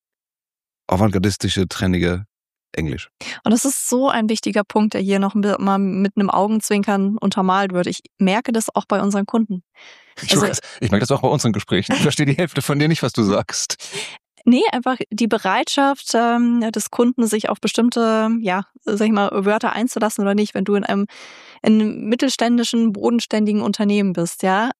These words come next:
Speaker 2: Also da reiße ich mich auch zusammen mit meinem Denglisch. Da versuche ich
Speaker 1: Ja.
Speaker 2: das recht wenig und sehr dezent zu nutzen, wenn überhaupt. Weil im Endeffekt, äh, Vertrauen entsteht auch, wenn ich die Sprache des Kunden nutze.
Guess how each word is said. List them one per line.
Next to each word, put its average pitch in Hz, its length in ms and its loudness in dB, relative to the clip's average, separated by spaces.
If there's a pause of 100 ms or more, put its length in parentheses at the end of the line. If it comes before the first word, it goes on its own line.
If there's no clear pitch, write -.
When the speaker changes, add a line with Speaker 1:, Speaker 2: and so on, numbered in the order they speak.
(140)
Speaker 2:
Also 190 340 2
da 190 200 0
reiße 190 280 0
ich 233 80 -2
mich 226 180 2
auch 226 100 -2
zusammen 185 560 -2
mit 190 120 0
meinem 180 220 2
Denglisch. 175 320 0
Da 190 120 0
versuche 208 340 -2
ich - 40 0
Speaker 1:
Ja. 190 60 2
Speaker 2:
das 208 220 0 (500)
recht 208 440 2
wenig 233 800 2
und 220 120 2
sehr 208 180 0
dezent 233 420 2 (100)
zu 214 120 -2
nutzen, 208 320 2
wenn 196 140 2
überhaupt. 180 580 0 (500)
Weil 196 640 2
im 202 160 0
Endeffekt, 214 540 -2
äh, 214 100 -2
Vertrauen 208 460 0
entsteht - 400 -2
auch, 202 260 0
wenn 208 120 0
ich 214 100 0
die - 100 -8
Sprache 202 380 -2
des 208 160 -4
Kunden 277 260 2
nutze. 170 320 -4